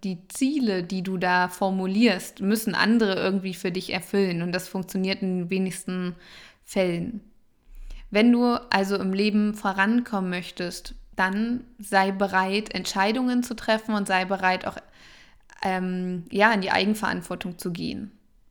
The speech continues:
Zum Beispiel, wenn du eine Fortbildung machen möchtest,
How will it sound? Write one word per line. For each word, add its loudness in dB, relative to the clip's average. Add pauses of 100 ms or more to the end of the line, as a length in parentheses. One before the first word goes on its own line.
Zum 0
Beispiel, 0
wenn 2
du 2
eine -2
Fortbildung 0
machen 0
möchtest, -2